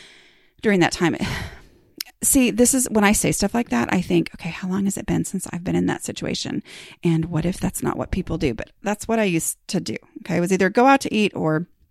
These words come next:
go to the break room, talk to people, whatever. Um, now, lunchtime, that's not free time, especially if you have kids at home, because you're feeding them, <laughs> which is a strangely, um,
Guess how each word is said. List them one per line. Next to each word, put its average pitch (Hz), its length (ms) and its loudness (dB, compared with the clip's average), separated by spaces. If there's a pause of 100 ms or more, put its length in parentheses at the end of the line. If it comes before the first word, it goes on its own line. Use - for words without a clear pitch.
(200)
go 220 100 8
to 220 60 6
the 208 80 0
break 165 220 2
room, 151 300 4
talk - 200 -4
to - 60 -12
people, - 320 -2
whatever. 202 380 2 (640)
Um, 196 240 6
now, 240 680 6 (460)
lunchtime, 170 800 2 (360)
that's - 240 0
not 339 200 8
free 320 240 0
time, - 260 -4 (480)
especially 320 460 2
if 311 80 0
you 311 100 4
have 240 180 0
kids 269 240 0
at 202 100 0
home, - 200 -2
because 196 340 0
you're 196 300 4 (600)
feeding 247 500 4
them, 175 440 4 (200)
<laughs> - 200 -14
which 226 540 2
is - 360 -2 (440)
a 247 100 2
strangely, 453 800 2 (240)
um, 226 480 2